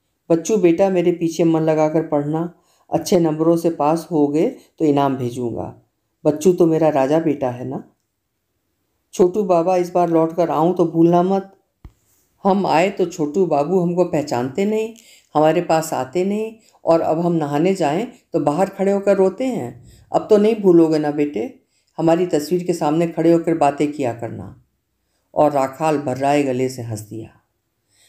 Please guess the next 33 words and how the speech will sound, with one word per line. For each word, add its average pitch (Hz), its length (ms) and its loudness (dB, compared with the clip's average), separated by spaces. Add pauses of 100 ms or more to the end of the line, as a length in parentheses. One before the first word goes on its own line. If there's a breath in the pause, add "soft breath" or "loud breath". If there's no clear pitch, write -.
(140)
उसके 180 300 2
बाद 151 340 2
खाना 156 240 -2
बनाती 143 400 -4
माला 135 320 -4
की 139 180 -8
ओर 139 140 -6
नज़र 139 300 -6
गई 139 280 -8 (300 soft breath)
तो 165 80 -2
समझ 160 340 2
में 185 100 2
नहीं 147 220 0
आया 135 280 0
कि 160 160 -6
क्या 117 260 -6
कहे। 107 300 -14 (600 soft breath)
केवल 190 260 4
इतना 165 240 0
ही 165 120 4
कह 147 220 -4
पाया, 131 460 -12 (400)
"देखो, 170 560 0
तुम 170 140 -2
हर 170 160 0
बात 165 320 0
की 147 80 -6
सूचना 151 380 -4
ज़रूर 127 340 -6
देना। 120 440 -6 (320 soft breath)
ये 180 220 4
ठीक 233 280 -8
है 147 180 -2